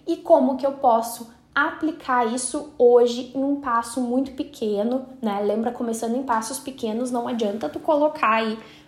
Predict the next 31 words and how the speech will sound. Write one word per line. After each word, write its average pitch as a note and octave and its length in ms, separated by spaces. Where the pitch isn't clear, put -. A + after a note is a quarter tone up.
várias B3+ 500
coisas, B3+ 460
né? A#3 140
Ah, A3+ 140
eu G#3+ 40
quero B3+ 180
ser C#4+ 160
mais C#4 220
saudável. G3+ 720
E A#3+ 100
aí A3 140
eu A3 120
começo A#3+ 640
com G3+ 380
atividade A3 540
física, D#4 440
alimentação, C4+ 1000
todos A#3 380
os G#3 160
dias, C4+ 580
atividade A3 500
seis A3+ 200
vezes G3+ 240
na G3+ 100
semana, C#4 880
ler A#3+ 720
quatro C#4+ 320
livros C4 320
por A3+ 180
mês, D4 640
né? B3+ 200